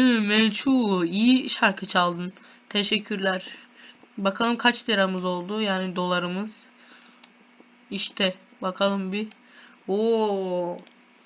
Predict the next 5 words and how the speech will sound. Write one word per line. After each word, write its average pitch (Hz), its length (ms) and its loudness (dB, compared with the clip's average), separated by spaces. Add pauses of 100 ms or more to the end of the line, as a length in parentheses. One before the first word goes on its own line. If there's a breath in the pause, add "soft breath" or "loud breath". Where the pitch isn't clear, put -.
(220)
iki 202 260 -4
yüz 220 180 -2
dolarımız 180 440 0
oldu. 175 360 -6 (480 loud breath)
Tamamdır. 185 500 -4